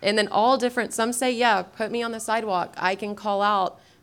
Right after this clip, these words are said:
to the mom and dad when they have the scheduled abortion," 'cause that's really that intersection between life or death. Um, everybody can do something. So our heart is just to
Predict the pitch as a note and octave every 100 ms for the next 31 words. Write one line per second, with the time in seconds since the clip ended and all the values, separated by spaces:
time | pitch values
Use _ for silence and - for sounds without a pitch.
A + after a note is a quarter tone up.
0 | _ _ - G3+ G3 F#3+ F#3+ F#3+ F#3+ F#3
1 | F#3 F3 F#3 G3+ F#3 F#3 - E3+ E3+ E3
2 | D#3+ E3 D#3+ E3 E3 E3 E3 G3 G3 G3
3 | G3 F#3+ F3+ F3 E3 - E3+ F#3 F3+ -
4 | E3+ E3+ E3 E3 F3 E3 D#3+ D#3+ D#3+ D3+
5 | D3+ - - _ - - - - F3+ F#3
6 | E3 D#3 - - _ _ _ _ _ -
7 | G#3 A3+ G3+ G3 G3+ F#3+ F#3 F3+ F#3+ F#3+
8 | G#3+ G#3 - - G#3+ F#3+ - G#3 G3+ G3
9 | G3 G#3+ A#3+ - - _ _ G3+ G3 -
10 | G3+ G3 - - G3+ F#3+ E3+